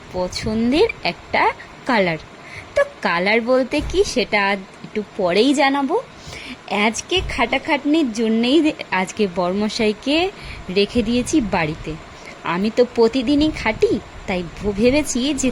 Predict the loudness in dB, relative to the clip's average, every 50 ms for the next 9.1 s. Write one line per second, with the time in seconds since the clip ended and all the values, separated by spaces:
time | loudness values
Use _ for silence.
0 | 0 -2 -4 -4 -2 -2 -2 -2 2 2 4 4 4 2 2 -2 -2 2 2 4
1 | 4 2 0 -4 -14 -18 -18 -18 -18 -16 -16 -18 -16 -12 -10 -8 -6 -2 0 2
2 | 2 2 2 0 -2 -2 0 0 -2 -2 -2 -4 -4 -4 -6 -10 -8 -6 -6 -6
3 | -6 -8 -10 -12 -14 -20 -20 -16 -14 -6 -2 0 2 2 2 2 2 0 2 2
4 | 0 0 -2 -2 -4 -4 -2 -2 2 2 2 0 0 -8 -6 -4 -4 -4 -4 -6
5 | -8 -8 -10 -14 -16 -18 -18 -18 -16 -16 -16 -16 -16 -6 -2 -2 -2 -2 -4 -8
6 | 0 4 4 4 4 2 0 0 0 -2 -2 0 2 4 4 2 2 0 -2 -2
7 | 0 -2 -2 0 -2 -6 -4 -2 -2 0 0 0 0 0 -2 -2 -2 -4 -2 0
8 | 2 2 2 2 0 0 -4 -4 -4 -4 -2 0 0 0 0 -2 -6 -10 -10 -10
9 | -8